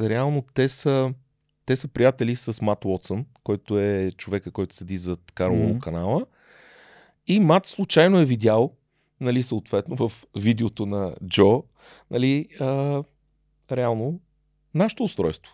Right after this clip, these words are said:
Speaker 2: Мгм.
Speaker 1: Той работеше с един, а, перформанс бокс,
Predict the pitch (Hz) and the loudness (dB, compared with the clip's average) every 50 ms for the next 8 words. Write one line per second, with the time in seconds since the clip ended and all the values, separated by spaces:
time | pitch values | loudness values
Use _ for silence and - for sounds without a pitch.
0 | _ _ _ _ _ _ _ - - 120 110 156 160 156 139 120 104 120 147 156 | _ _ _ _ _ _ _ -8 0 4 6 6 6 6 4 2 0 -2 -2 -2
1 | - 185 - - 165 170 - - 156 156 - - - 139 123 113 123 127 127 131 | -4 -6 -6 -6 -8 -6 -6 -6 -6 -6 -6 -8 -8 -8 -6 -4 -2 -2 -2 -2
2 | 127 127 - _ _ _ _ _ _ _ _ _ _ - 113 110 107 - 98 90 | -2 -6 -8 _ _ _ _ _ _ _ _ _ _ -6 -4 -4 -2 0 0 0
3 | - - 95 101 110 117 127 139 135 135 151 151 151 - - - - - | 2 2 2 4 4 4 4 2 2 2 2 2 2 0 -4 -14 -16 -16